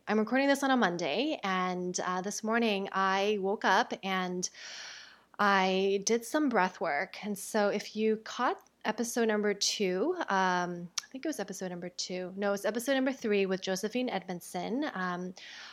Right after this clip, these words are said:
she talks a lot about the power and the importance of breath work. And so I've been integrating that into my own life. Um,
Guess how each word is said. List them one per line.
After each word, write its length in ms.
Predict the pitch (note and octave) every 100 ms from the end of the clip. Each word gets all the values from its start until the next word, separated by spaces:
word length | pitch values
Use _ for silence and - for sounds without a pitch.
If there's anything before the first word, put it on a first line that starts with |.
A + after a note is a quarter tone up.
| - - -
she 160 | - A3+
talks 300 | A3+ G#3 -
a 40 |
lot 120 | G3
about 240 | F#3+ F#3+ F#3+
the 140 | G3
power 480 | F3+ - F#3 F#3+ G3+
and 100 | G3
the 40 |
importance 440 | F3+ - F3+ F#3 F#3
of 180 | E3+ -
breath 300 | E3 - B3
work. 300 | E4 G4+ -
And 160 | G#3+ G3
so 220 | - F#3+
I've 200 | G3 G#3+
been 180 | G#3+ G#3
integrating 640 | G#3+ B3+ D#4+ C4+ A#3+ A3
that 220 | G3 F#3
into 340 | G3+ G3 - G3
my 280 | F#3+ F#3 F#3
own 180 | F#3
life. 520 | F3+ F3 F#3+ C#4+ - F#3+
Um, 480 | F3+ F#3 F#3 F3+